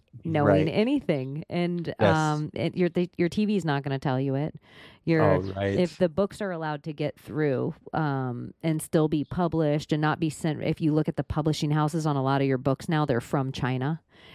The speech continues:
Speaker 1: And you're
Speaker 2: Yep.
Speaker 1: like, "What?" It's like, yeah, it was sent through Los Angeles or sent through New York, but the publishing house is in China. So if we're all under this new, um, we can call it, like, things patriotism or communism or capitalism or socialism, but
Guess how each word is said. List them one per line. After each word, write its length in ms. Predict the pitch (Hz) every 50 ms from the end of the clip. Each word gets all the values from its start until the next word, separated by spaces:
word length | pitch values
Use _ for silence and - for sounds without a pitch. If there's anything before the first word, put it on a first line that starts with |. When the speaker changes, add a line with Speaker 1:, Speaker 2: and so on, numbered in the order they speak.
| - -
Speaker 1:
And 100 | 160 156
you're 100 | 156 147
Speaker 2:
Yep. 40 | 135
Speaker 1:
like, 180 | 135 135 -
"What?" 380 | 156 165 202 262 359 - - - _ - - - -
It's 220 | - 196 185 -
like, 240 | 196 175 160 147 -
yeah, 200 | 156 196 220 247
it 60 | 214
was 100 | 139 147
sent 260 | - - 214 247 202 -
through 160 | 202 165 156
Los 260 | 147 135 139 139 -
Angeles 560 | - 143 139 139 139 151 151 147 160 170 - - -
or 100 | 151 143
sent 320 | - - 214 226 240 -
through 200 | - 165 151 143
New 80 | 143 139
York, 460 | 135 135 131 135 135 147 151 - - -
but 160 | - 151 -
the 60 | - 139
publishing 480 | - - 214 208 214 185 - 175 156
house 240 | 156 143 135 135 -
is 100 | 147 147
in 160 | 147 139 135
China. 440 | - - 202 208 214 202 170 143 143
So 200 | - - 151 131 127
if 80 | -
we're 140 | 185 185 190
all 140 | 190 180 180
under 240 | 180 180 170 175 165
this 260 | 156 156 160 - -
new, 400 | 175 165 165 165 165 160 160 151 - - - - - - - -
um, 400 | - 165 160 151 143 139 135 135 - - - - -
we 140 | - 233 233
can 160 | 226 190 151
call 320 | - - 175 175 160 139
it, 40 | -
like, 200 | 147 143 - -
things 220 | - 147 139 - - - - _ _ - - -
patriotism 1000 | - - 147 147 160 - - 170 147 110 127 - - 143 143 156 147 110 110 -
or 100 | - -
communism 920 | - - - 165 165 160 151 151 139 135 127 127 123 - - 131 101 104 104
or 120 | 104 107
capitalism 800 | - - - 175 170 170 156 143 139 139 135 127 143 139 - -
or 80 | -
socialism, 800 | 139 - - 190 190 180 160 165 160 156 147 147 135 147 139 135
but 260 | 131 - 123 123 -